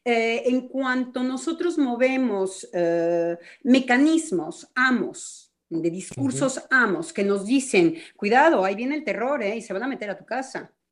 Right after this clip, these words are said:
Speaker 1: y te van a robar"? Y estás, este, estás totalmente, eh, eh, indefenso, y no por qué la gente efectivamente va a,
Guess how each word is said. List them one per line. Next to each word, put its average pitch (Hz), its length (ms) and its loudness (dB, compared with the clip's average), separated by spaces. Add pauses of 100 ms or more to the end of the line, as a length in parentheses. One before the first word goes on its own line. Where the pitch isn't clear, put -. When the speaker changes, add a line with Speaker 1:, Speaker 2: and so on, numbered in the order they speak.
(180)
Speaker 1:
y 190 100 -6
te 165 120 -2
van 170 160 -2
a 254 40 0
robar"? 208 460 0 (460)
Y 185 120 0
estás, 208 420 -2
este, 180 640 0
estás 214 340 -4
totalmente, 277 1040 2
eh, - 0 - (200)
eh, 170 920 2
indefenso, 220 840 0 (280)
y 220 120 -2
no 240 220 0
por 254 260 4
qué 370 120 2
la 359 140 2
gente 254 640 -4
efectivamente 254 1120 -4 (220)
va 196 300 0 (800)
a, 180 120 0